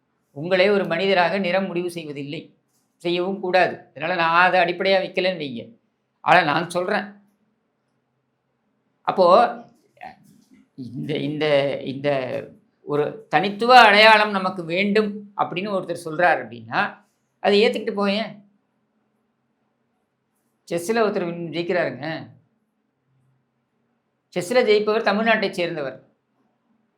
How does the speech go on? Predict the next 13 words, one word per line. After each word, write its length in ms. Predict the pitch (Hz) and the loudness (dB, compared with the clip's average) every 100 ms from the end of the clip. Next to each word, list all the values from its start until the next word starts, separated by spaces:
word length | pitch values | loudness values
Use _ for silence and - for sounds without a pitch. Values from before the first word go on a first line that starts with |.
| _ _ _ _ _ _ - | _ _ _ _ _ _ 6
தமிழ்நாட்டை 460 | 190 262 277 262 233 | 8 8 6 6 4
சேர்ந்த 340 | 226 233 240 | 2 2 2
அந்த 120 | 247 | 2
நபருக்கு 400 | 214 208 233 220 | 2 2 0 0
நான் 200 | 233 220 | 2 2
அப்ப 560 | 214 190 185 180 180 180 175 | 4 4 4 2 4 4 4
வா-, 460 | 170 - 175 208 190 | 0 2 6 6 8
வாழ்த்து 300 | 190 226 226 | 6 6 2
தெரிவிக்கிறேன் 540 | 208 185 180 190 175 | -4 -4 0 0 0
அப்படின்னு 220 | 165 196 202 | -4 -4 -4
சந்திரபாபு 340 | 196 208 190 | 0 2 4
நாயுடு 240 | 175 156 | 2 -2
சொன்னாரா? 640 | 143 160 156 135 135 123 | -6 -6 -4 -4 -8 -12